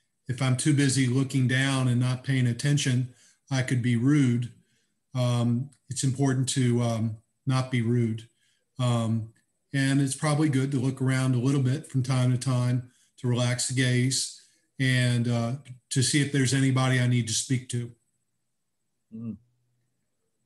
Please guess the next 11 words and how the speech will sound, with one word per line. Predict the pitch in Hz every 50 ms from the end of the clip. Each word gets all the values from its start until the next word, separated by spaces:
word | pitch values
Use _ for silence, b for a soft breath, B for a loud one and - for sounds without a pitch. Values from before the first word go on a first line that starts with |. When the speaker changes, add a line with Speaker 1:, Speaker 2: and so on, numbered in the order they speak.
| _ _ _ _ _ _ _ _ _ _ _ _ _ _ _ _ _ _ _ -
Speaker 2:
Don't | 120 139 165 165 160
try | - 156 165 175 175
to | - 156
look | 127 123 135 160 160 160 -
to | 151 143 123
finding | - - 139 139 151 147 147 160 160 151
someone | 147 - 127 123 123 120 110
to | -
speak | - - 127 123 117
to, | - - 104 95
right? | 92 104 117 127 - -